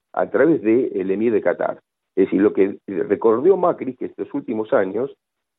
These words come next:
eh, Macri le pidió a Riquelme, que ya era vicepresidente de Boca, que tuviera en cuenta a un jugador, a Moed Ali,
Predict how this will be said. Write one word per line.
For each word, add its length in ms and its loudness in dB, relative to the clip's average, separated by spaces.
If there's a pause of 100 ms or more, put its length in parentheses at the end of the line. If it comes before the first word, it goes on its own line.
(180)
eh, 80 -2
Macri 480 2
le 220 0
pidió 300 2
a 20 4
Riquelme, 500 0
que 100 -6
ya 100 -2
era 160 -2 (120)
vicepresidente 800 -6
de 60 2
Boca, 420 0 (240)
que 140 2
tuviera 320 4
en 100 2
cuenta 420 0
a 100 2
un 140 2
jugador, 540 4 (100)
a 120 0
Moed 400 4
Ali, 400 -4